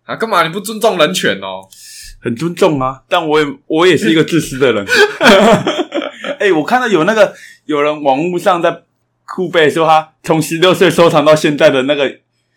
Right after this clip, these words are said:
Speaker 1: 对，那个我有看到。
Speaker 2: 影片全部都没了。
Speaker 1: 然后他崩溃。
Speaker 2: 他崩溃。
Speaker 1: 啊，啊，你也遭遇一样的情况吗？
Speaker 2: 没有，我没有收藏。
Speaker 1: 嗯。
Speaker 2: 我都看一部是一部啊。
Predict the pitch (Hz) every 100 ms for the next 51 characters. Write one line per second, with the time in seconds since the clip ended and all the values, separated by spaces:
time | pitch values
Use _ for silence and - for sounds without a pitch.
0 | _ 196 190 190 180 175 156 135 165 170
1 | 147 147 160 160 156 147 120 160 170 113
2 | 151 156 175 175 180 170 156 165 190 208
3 | 160 - _ - 170 - 180 175 170 147
4 | 156 156 156 147 135 139 135 117 110 127
5 | 107 98 95 117 135 120 131 127 117 110
6 | - _ _ _ _ 143 139 123 123 120
7 | 135 170 165 170 139 147 139 143 127 110
8 | 131 107 98